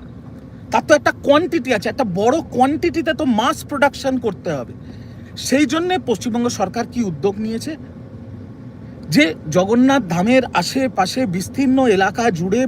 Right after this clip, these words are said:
পুরো জেলা জুড়ে যত মিষ্টির দোকান আছে, তাদের বলা হয়েছে প্যাড়া, গজা, যেটা জগন্নাথ দেবের প্রসাদ, সেইগুলোকে তৈরি করতে। তৈরি করার পর সেই, সেই মিষ্টিগুলো তৈরি হবে সেই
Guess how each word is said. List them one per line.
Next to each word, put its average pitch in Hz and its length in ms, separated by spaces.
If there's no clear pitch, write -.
পুরো 233 220
জেলা 180 400
জুড়ে 202 340
যত 180 280
মিষ্টির 240 520
দোকান 170 260
আছে, 190 280
তাদের 240 320
বলা 190 260
হয়েছে 214 440
প্যাড়া, 175 400
গজা, 160 400
যেটা 208 220
জগন্নাথ 185 400
দেবের 165 240
প্রসাদ, 214 320
সেইগুলোকে 233 720
তৈরি 160 320
করতে। 254 420
তৈরি 294 320
করার 226 340
পর 226 280
সেই, 285 300
সেই 269 240
মিষ্টিগুলো 262 520
তৈরি 247 340
হবে 254 180
সেই 269 200